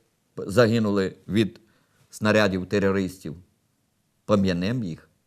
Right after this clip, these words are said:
покаж-, покажемо нашу єдність, покажемо нашій владі, що пора звернутись до великого бізнесу, закликати їх сісти за стіл переговорів. Те, що ми будемо зустрічатися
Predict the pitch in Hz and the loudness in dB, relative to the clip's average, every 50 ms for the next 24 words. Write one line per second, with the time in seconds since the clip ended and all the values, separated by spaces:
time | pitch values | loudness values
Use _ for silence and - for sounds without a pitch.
0 | _ _ _ _ 92 80 101 95 85 85 - _ _ 95 92 - 107 107 92 95 | _ _ _ _ -10 -6 -4 -4 -4 -6 -10 _ _ -8 -4 -2 0 0 0 -2
1 | 90 90 95 95 95 90 - 87 85 87 90 98 113 110 - 76 71 - _ _ | -4 -4 -4 -6 -6 -6 -8 -10 -8 -6 -6 -6 -6 -6 -10 -12 -14 -14 _ _
2 | _ _ _ _ _ _ _ _ - 101 98 - 123 123 117 131 131 135 135 139 | _ _ _ _ _ _ _ _ -4 -2 2 6 6 6 6 4 2 2 4 2
3 | 143 139 - 170 175 156 151 147 139 131 123 127 123 135 135 131 - _ _ _ | 2 2 0 0 2 2 4 6 6 6 6 4 2 0 -4 -6 -10 _ _ _
4 | _ _ _ _ _ _ _ _ _ _ _ _ _ _ _ _ _ _ _ _ | _ _ _ _ _ _ _ _ _ _ _ _ _ _ _ _ _ _ _ _
5 | _ _ _ _ _ _ _ _ _ _ _ _ _ - - 135 123 - 139 131 | _ _ _ _ _ _ _ _ _ _ _ _ _ -2 0 0 4 6 6 8
6 | 135 147 147 110 117 139 156 156 156 151 156 165 196 - 175 156 135 110 117 139 | 8 6 6 4 6 8 8 8 8 8 6 2 2 2 2 2 2 4 4 4
7 | 135 131 135 135 143 135 147 135 123 131 127 113 101 131 143 139 139 143 156 160 | 6 6 6 6 4 4 4 6 6 6 6 6 4 2 2 2 0 -2 -2 -4
8 | - - 180 143 - _ _ _ _ _ _ _ _ _ _ _ _ _ _ _ | -4 -6 -10 -10 -12 _ _ _ _ _ _ _ _ _ _ _ _ _ _ _
9 | _ _ _ _ 92 104 156 175 - 156 151 147 135 - 120 104 - 117 107 101 | _ _ _ _ 4 8 10 10 10 10 10 8 8 8 2 0 0 0 0 2
10 | 113 147 185 180 - - - 117 123 131 - - 143 135 95 98 98 - - - | 2 2 2 0 -2 -6 -6 -4 -4 -6 -6 -6 -8 -6 -4 -4 -6 -6 -6 -6
11 | 104 95 87 - 113 107 107 107 101 98 85 78 76 73 71 - - - _ _ | -6 -6 -6 -4 -4 -4 -2 -2 -4 -4 -4 -4 -6 -6 -8 -10 -14 -18 _ _
12 | _ _ _ _ _ _ _ - 254 262 254 - - 190 185 190 214 208 180 190 | _ _ _ _ _ _ _ 6 6 6 6 4 0 0 2 2 2 0 2 0
13 | 190 160 139 135 - - 139 151 143 - 180 185 175 - - - 87 - | 0 0 0 -4 -4 -2 -2 -2 -2 0 0 0 0 -2 -4 -8 -10 -10